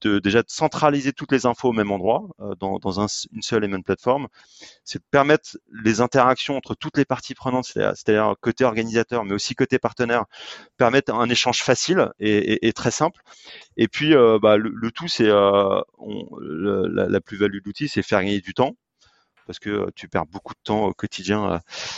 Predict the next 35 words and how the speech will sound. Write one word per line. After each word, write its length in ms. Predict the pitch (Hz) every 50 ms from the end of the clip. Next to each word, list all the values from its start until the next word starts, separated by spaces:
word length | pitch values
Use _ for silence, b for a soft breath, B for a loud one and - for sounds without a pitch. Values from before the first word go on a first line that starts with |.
| B B -
à, 80 | 95
à, 1120 | 95 98 92 92 95 98 95 - 95 98 92 95 95 95 - 90 95 92 90 95 95 90
à, 40 | 90 87 87 87 87 90 92 95 92 -
dans, 240 | - 95 92 92 92 87 -
dans, 200 | 95 92 90 87 -
sur 160 | - - - -
plein 200 | - - 123 113
de 80 | 107 -
sujets 360 | - - - 113 92 107 104
très 240 | - - - 113 101
administratifs 640 | 110 101 104 104 98 - - 101 - - 139 151 -
avec 160 | 107 98 - -
tes 120 | - 101
partenaires. 480 | - 95 - - 107 98 113 131 117 - B B B B B B B B B
C'est 120 | B - 110
faire 160 | - 123 120
gagner 140 | 120 123 117
du 140 | 117 117
temps 240 | - 147 165 170 143 -
et 160 | - 120 120
surtout 680 | - - - - - - - 123 - - - 143 160 135
renforcer, 680 | 98 104 101 120 123 - 143 - - - - 139 139 -
aider 260 | 127 123 120 143 156
à 80 | 156 131
renforcer 420 | 104 113 113 - 120 - - 131
le 120 | 113 107 107
lien 320 | 110 113 127 135 143 151 - b b b b b -
qui 100 | - 110
existe 300 | 101 95 113 123 - 117
aujourd'hui 260 | 104 101 104 101 120
entre 200 | 113 - - 98
un 100 | 98 101
orga 420 | 104 107 - - 117 110 110 117 _ _ _ _ _ _ _ _ _ _ -
et, 280 | 131 127 131 131 117 -
euh, 260 | 104 107 101 101 101